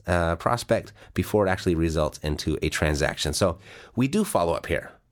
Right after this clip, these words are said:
and we follow up a lot. We do that quite a bit. So I can attest to what my friends are saying. I know follow-up works, but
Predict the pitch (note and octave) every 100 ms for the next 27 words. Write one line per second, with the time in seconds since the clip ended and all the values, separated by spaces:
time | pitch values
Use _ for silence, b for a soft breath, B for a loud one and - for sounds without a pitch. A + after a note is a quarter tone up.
0 | _ A2+ E3 E3+ - B2+ D3+ E3 D3 F#3
1 | - - G#2+ C3+ D3 C3 - A2+ B2 F#3
2 | D#3+ - B B B - C3+ E3 D3 -
3 | A3 - G2+ F2 - D#2+ D2+ - E2 G#2
4 | B2 C#3 D#3 E3+ - A2 G#2 F#2 D#2 F2
5 | D2+ - - B B B B A#2 -